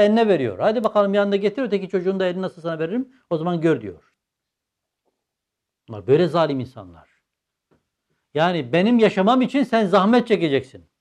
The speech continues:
Sen benim kölemsin. Sen benim hayvanımsın." diyor yani. İşte insanlığın bu yüksek mahiyeti, bu yüksek özellikleri, kabiliyetleri bunu kaldırmıyor. "Ben senin hayvanın değilim.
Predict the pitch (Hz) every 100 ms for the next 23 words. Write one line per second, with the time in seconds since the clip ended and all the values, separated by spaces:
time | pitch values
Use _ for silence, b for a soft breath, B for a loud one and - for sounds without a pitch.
0 | _ _ _ _ _ _ _ _ _ _
1 | 208 240 202 233 240 196 208 226 196 110
2 | - 214 196 196 214 180 190 202 254 247
3 | 170 123 110 95 82 80 _ _ _ _
4 | _ _ _ _ - - - 180 214 214
5 | 240 233 214 277 320 285 _ _ _ 185
6 | 226 214 269 269 220 196 156 143 123 143
7 | 220 _ _ _ _ _ - 214 214 -
8 | 269 269 190 190 151 - 135 120 175 -
9 | _ - 165 202 240 226 226 254 302 302
10 | _ _ 180 196 196 185 190 156 107 -
11 | _ _ _ _ _ _ _ _ _ _
12 | _ - 185 - 135 123 175 165 202 196
13 | 180 127 -